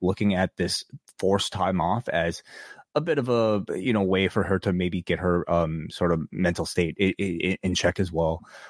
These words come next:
Um, and I hope she, she finds th-, that, that, that sort of peace, you know, or at least, at least, I don't know, uh, b-, rest,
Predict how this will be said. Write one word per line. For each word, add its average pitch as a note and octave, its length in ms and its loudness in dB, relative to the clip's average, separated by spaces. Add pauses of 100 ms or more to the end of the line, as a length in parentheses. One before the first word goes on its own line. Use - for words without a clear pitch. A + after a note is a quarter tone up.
(120)
Um, E2 480 -4 (140)
and A2+ 120 2
I G#2+ 100 2
hope G2 200 -2
she, F#2 300 0
she - 180 0
finds D#2+ 460 -4 (100)
th-, G#2 220 -6
that, E2+ 260 0 (140)
that, D#2+ 260 -4
that D#2 220 -2
sort D#2+ 220 -2
of C#2+ 200 -6
peace, - 480 -6
you E2 140 -2
know, E2 60 2
or D#2+ 100 2
at D2+ 100 0
least, E2+ 300 -4
at - 80 -18
least, - 340 -6 (400)
I - 60 0
don't F2 140 0
know, D#2 240 -2
uh, E2 140 2
b-, D#2+ 160 -6 (680)
rest, - 680 0